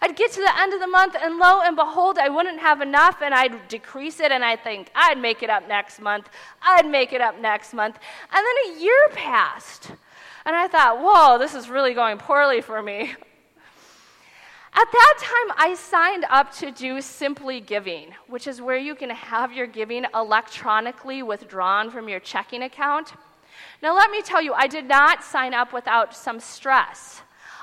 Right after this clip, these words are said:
I checked repeatedly with our office manager at the church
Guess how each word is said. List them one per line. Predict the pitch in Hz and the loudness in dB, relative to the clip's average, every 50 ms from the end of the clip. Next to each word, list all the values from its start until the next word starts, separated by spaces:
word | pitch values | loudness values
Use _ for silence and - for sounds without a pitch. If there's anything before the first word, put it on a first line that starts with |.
| - - | -2 2
I | 269 302 359 - | 4 4 4 2
checked | - - - 370 370 - - - | -2 -2 0 0 0 0 -2 -12
repeatedly | 311 - - - - 330 349 349 330 269 247 247 214 196 | -14 -14 -14 -14 -10 -8 -6 -6 -6 -6 -8 -8 -8 -8
with | 190 202 254 254 254 254 - - | -6 -4 -2 -2 -2 -4 -4 0
our | 226 233 226 - | 0 0 2 2
office | - 208 208 220 - 269 262 - 254 | 2 2 2 0 -2 -12 -14 -12 -10
manager | 247 240 240 240 233 226 202 - 233 233 226 220 - | -6 -4 -4 -4 -4 -6 -6 -6 -4 -4 -4 -2 0
at | - 226 226 - | -2 -2 -2 -4
the | 214 | -12
church | - - - 233 214 240 285 - - - | -14 -12 -8 -6 -4 -4 -4 -6 -10 -18